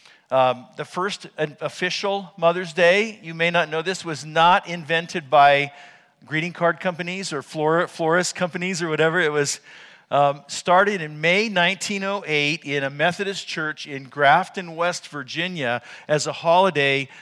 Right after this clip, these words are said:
to recognize the accomplishments of women. And it was really kind of a culmination of the whole movement, uh, for the, from decades past where, uh,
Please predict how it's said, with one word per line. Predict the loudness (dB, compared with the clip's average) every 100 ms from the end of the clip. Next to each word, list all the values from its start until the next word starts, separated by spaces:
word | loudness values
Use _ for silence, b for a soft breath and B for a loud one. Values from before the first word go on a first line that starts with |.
| B
to | -10 -8 -8
recognize | -8 -2 -2 -2 -6 -2 -2
the | -4 -8
accomplishments | -8 -2 -2 -2 -12 -14 -14
of | -14 -14
women. | -12 -10 -10 -12
And | -12
it |
was | -14 -12
really | -8 -8 -8 B B B
kind | -2 -2
of | -2
a |
culmination | -6 -6 -4 -4 -4 -4 -8
of | -8
the |
whole | -8 -6 -4
movement, | -4 -2 -2 -4 -4 -4 -4 -6 -12 B B
uh, | 0 0
for | -2
the, | -8 -10 _
from | -14 -6
decades | 0 0 2 -2 -2
past | -6 2 4 4 0 -6
where, | -2 -2 -2 B B B
uh, | 0 0